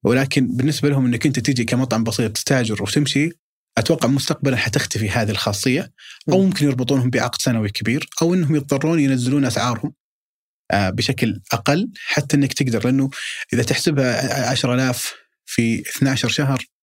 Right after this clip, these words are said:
Speaker 1: هذه تقدر تستاجر لحالك محل برا وبأقل من كذا وتشغله.
Speaker 2: مم.
Speaker 1: آه، خصوصًا إنهم ما يقدمون خدمات ثانية. اليوم العميل،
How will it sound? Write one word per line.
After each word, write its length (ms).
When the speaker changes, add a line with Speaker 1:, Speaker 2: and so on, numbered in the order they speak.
Speaker 1:
هذه 100
تقدر 220
تستاجر 460
لحالك 380
محل 180
برا 300
وبأقل 640
من 140
كذا 200
وتشغله. 480
Speaker 2:
مم. 300
Speaker 1:
آه، 400
خصوصًا 420
إنهم 300
ما 80
يقدمون 400
خدمات 360
ثانية. 340
اليوم 340
العميل، 500